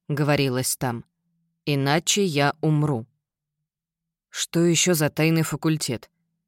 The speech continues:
И что значит «больше не ходи»? А он ходил? И кто может умереть из-за него?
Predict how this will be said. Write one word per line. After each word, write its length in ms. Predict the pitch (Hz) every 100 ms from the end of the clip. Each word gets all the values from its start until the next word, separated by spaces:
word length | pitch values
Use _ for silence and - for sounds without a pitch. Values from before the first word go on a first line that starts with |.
| _ -
И 100 | 147
что 220 | - 185
значит 400 | 175 185 - 151
«больше 360 | 131 180 185 185
не 120 | 170
ходи»? 440 | - 165 123 117 - _ _ _
А 120 | 156
он 160 | 170 175
ходил? 480 | 175 170 165 247 247 _ _ _ _ _ _ -
И 120 | 151
кто 240 | - 196
может 320 | 220 214 196
умереть 460 | 190 190 160 165 190
из-за 180 | 180 170
него? 400 | 160 151 147